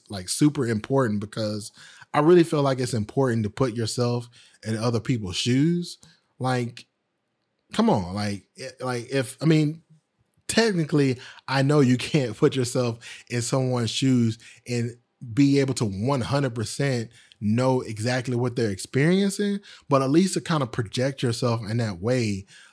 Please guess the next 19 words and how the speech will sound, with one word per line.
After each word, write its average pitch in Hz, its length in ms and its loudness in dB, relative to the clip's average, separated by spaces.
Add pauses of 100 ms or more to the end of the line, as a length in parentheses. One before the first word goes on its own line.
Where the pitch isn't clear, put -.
(140)
uh, 110 200 -6
of 110 140 -2
what 127 180 0
they 127 80 2
could 101 160 -6
potentially 127 480 -2
go 127 260 0
through, 113 240 -4
I 107 60 -4
feel 123 160 -4
like 107 220 -4
goes 113 380 -4
a 107 60 -10
very 113 340 -2
long 107 300 -2
way. 110 400 -2 (340)
And 120 200 0
that 131 160 -2
shows, 139 640 4